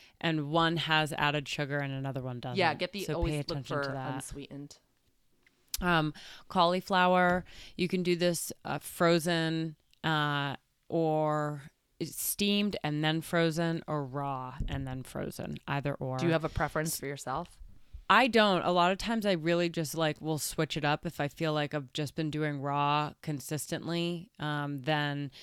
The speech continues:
Speaker 1: if I have time on a Sunday, I'll steam it and then, uh, spread everything out on a baking sheet, put it in the freezer, and then just throw it in a bag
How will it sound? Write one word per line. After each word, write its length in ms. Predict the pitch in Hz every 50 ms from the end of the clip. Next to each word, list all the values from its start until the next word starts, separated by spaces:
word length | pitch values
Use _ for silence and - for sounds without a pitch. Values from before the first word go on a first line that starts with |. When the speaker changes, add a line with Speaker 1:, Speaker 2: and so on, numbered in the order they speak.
| - - - - - - _ -
Speaker 1:
if 160 | - - -
I 80 | 165 156
have 180 | 151 160 143
time 360 | - - - 151 143 143 147
on 100 | 143 139
a 60 | 143 135
Sunday, 460 | - - 143 143 143 143 139 139 139 -
I'll 160 | 143 143 139
steam 440 | - - - - - 147 147 147 151
it 200 | 147 147 143 - _ _ _ _ -
and 280 | 147 151 151 151 147 147
then, 560 | 143 143 143 139 139 139 135 135 135 131 - - _ _ _ _ - - -
uh, 120 | - - -
spread 360 | - - - - 160 156 147
everything 320 | 147 139 139 - - 143 143
out 140 | 143 143 143
on 120 | 143 139
a 40 | 135
baking 340 | 127 143 139 - 143 139 127
sheet, 320 | - - - 143 139 - - - - -
put 160 | - 165 143
it 60 | 139
in 100 | 143 139
the 60 | 131 -
freezer, 520 | - 143 143 143 139 131 139 139 139 135 - -
and 140 | 143 143 139
then 80 | 139 135
just 240 | 147 151 - - -
throw 200 | 135 131 131 131
it 80 | 127
in 120 | 131 131 131
a 40 |
bag 480 | 123 - 135 131 131 135 135 135 120